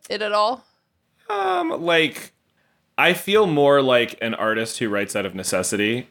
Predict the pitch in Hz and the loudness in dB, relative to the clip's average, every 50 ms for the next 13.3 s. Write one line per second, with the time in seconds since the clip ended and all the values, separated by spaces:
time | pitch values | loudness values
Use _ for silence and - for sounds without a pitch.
0 | _ _ - 101 104 101 98 95 92 95 90 - - 104 101 95 90 95 95 92 | _ _ -8 -4 -2 -2 0 -2 -2 -4 -6 -6 -4 -2 -2 -2 -2 -2 -2 -2
1 | 95 95 98 92 90 87 90 113 - - _ _ _ - 107 95 92 95 - - | 0 0 -2 -2 -2 -2 -4 -8 -10 -12 _ _ _ -4 -4 -2 -2 -4 -6 -12
2 | - _ _ - - - - - 98 95 92 - - 95 90 87 85 87 87 90 | -18 _ _ -6 -4 -4 -2 -2 -2 -2 -2 -2 -4 -4 -2 -2 -2 -2 0 0
3 | 90 90 90 87 87 - - 92 90 90 90 98 104 120 117 - _ _ _ _ | 0 -2 -2 -4 -4 -4 -4 -4 -2 -2 -2 -2 -4 -4 -8 -12 _ _ _ _
4 | _ _ _ _ _ _ - 180 180 170 185 175 147 117 135 123 110 123 123 117 | _ _ _ _ _ _ -18 -18 -16 -14 -14 -10 -6 -4 -4 -2 0 0 2 2
5 | 113 110 - - - - _ _ _ _ _ - 117 120 120 117 120 120 117 101 | 0 0 -4 -8 -14 -16 _ _ _ _ _ -4 -2 0 0 0 0 -2 -2 -4
6 | - - _ _ - - - - - 117 113 110 120 139 160 160 156 139 123 117 | -6 -12 _ _ -20 -20 -10 -4 -2 0 0 2 2 2 2 4 2 2 2 2
7 | 117 117 113 113 104 - - - - 113 104 95 - - _ _ - 107 101 120 | 2 2 2 0 -2 -4 -6 -2 2 2 2 2 0 -6 _ _ -2 0 2 2
8 | 127 117 - - 110 101 95 95 92 95 95 95 85 - - _ _ _ _ _ | 2 2 2 2 2 2 2 2 2 2 2 2 0 -2 -6 _ _ _ _ _
9 | _ _ _ _ - 101 98 - 107 92 82 87 90 92 - - - 98 92 92 | _ _ _ _ -4 -4 -2 0 -2 -2 -2 -2 -4 -6 -6 -6 -4 -2 0 0
10 | 90 92 - 107 104 98 92 92 - 98 92 90 92 - - 110 95 90 87 82 | -2 -2 -2 -2 0 0 0 -2 -2 -2 -2 -4 -2 0 0 0 2 2 0 -2
11 | 82 82 90 101 117 104 98 98 95 95 92 92 90 90 87 90 87 90 - 85 | 0 0 0 0 0 0 0 0 2 2 2 2 0 0 -2 -2 -2 -2 -4 -4
12 | 87 85 87 - - - - - 113 127 131 - - - _ _ _ _ _ _ | -4 -4 -4 -2 -2 -2 -2 -2 -2 -2 -4 -6 -14 -20 _ _ _ _ _ _
13 | - 190 180 175 175 170 | -8 -6 -4 -4 -6 -6